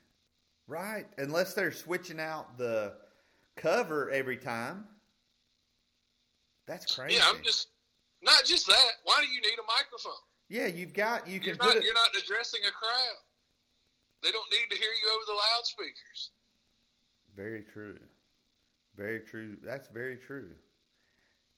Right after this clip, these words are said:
Speaker 1: It w-
Speaker 2: We could give them all the little lapel mic.
Speaker 1: Yeah.
Speaker 2: <laughs> Just,
Speaker 1: Yeah.
Speaker 2: just make it,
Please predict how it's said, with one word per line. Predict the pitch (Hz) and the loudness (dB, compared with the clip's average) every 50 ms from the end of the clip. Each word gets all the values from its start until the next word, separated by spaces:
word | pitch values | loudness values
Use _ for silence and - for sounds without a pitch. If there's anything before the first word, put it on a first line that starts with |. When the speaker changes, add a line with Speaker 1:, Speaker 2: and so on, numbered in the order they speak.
| _ _ _ _ _ _ _ | _ _ _ _ _ _ _
Speaker 1:
It | - 160 | -6 -6
w- | - - - - | -6 -6 -2 0
Speaker 2:
We | 240 262 | 2 2
could | - 311 - - | 2 2 0 0
give | 233 - 214 | 0 -2 -2
them | - - | 2 6
all | 370 403 440 302 427 | 8 8 8 8 6
the | 403 | 0
little | 381 - - 415 - - - - | -4 -4 -4 -6 -6 -8 -10 -8
lapel | 170 170 170 - - 202 226 254 226 185 | -6 -4 -2 0 0 0 0 -2 -4 -2
mic. | 143 131 135 147 170 - _ _ _ _ _ _ _ _ _ _ _ _ - - - - - - - _ _ _ _ - - - | -2 0 0 0 -2 -8 _ _ _ _ _ _ _ _ _ _ _ _ -12 -12 -10 -12 -18 -20 -20 _ _ _ _ -20 -18 -10
Speaker 1:
Yeah. | 117 135 175 208 185 104 80 | -6 -2 -2 0 0 -2 -4
Speaker 2:
<laughs> | - - | -4 -4
Just, | - - - - - - - _ _ _ _ _ - | -4 -6 -6 -8 -16 -18 -20 _ _ _ _ _ -10
Speaker 1:
Yeah. | 113 135 151 | -6 -2 0
Speaker 2:
just | 147 - - - - | 2 2 2 4 6
make | 285 311 - - | 4 4 4 2
it, | 302 - | -6 -10